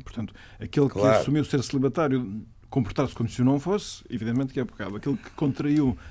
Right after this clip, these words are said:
Speaker 1: matrimónio, comportar-se como se não o
Speaker 2: Sim,
Speaker 1: fosse.
Speaker 2: obviamente.
Speaker 1: É, é, é
Speaker 2: Não,
Speaker 1: pecado
Speaker 2: não,
Speaker 1: isto.
Speaker 2: não, não caso várias vezes.
Speaker 1: Certo. Agora, o,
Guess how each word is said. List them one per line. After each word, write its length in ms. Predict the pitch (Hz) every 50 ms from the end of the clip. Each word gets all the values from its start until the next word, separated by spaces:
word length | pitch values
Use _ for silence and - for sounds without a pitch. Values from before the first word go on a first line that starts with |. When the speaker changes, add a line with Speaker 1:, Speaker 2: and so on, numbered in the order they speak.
| - -
Speaker 1:
matrimónio, 640 | 127 120 - 123 127 131 135 143 147 151 160 165
comportar-se 680 | 165 - 127 104 - - - 123 113 - - - - -
como 180 | - - 123 -
se 100 | - -
não 100 | 135 135
o 40 | -
Speaker 2:
Sim, 60 | 127 95
Speaker 1:
fosse. 80 | 78 151 - 113
Speaker 2:
obviamente. 260 | 92 87 78 69 - - - -
Speaker 1:
É, 60 | - - - - - 117 113
é, 0 |
é 500 | - - - - - - - - - 107
Speaker 2:
Não, 60 | 104 123
Speaker 1:
pecado 180 | 113 110 107 104
Speaker 2:
não, 160 | 95 95 95
Speaker 1:
isto. 140 | - 98 101
Speaker 2:
não, 220 | 98 - - - - - - - - - 107
não 80 | 107 90
caso 240 | 127 120 107 101 117
várias 200 | 110 107 104 95
vezes. 240 | 104 92 71 - -
Speaker 1:
Certo. 360 | - 156 139 104 92 - - - - - - - - - 127
Agora, 320 | 147 143 160 147 143 143 -
o, 200 | - 170 - -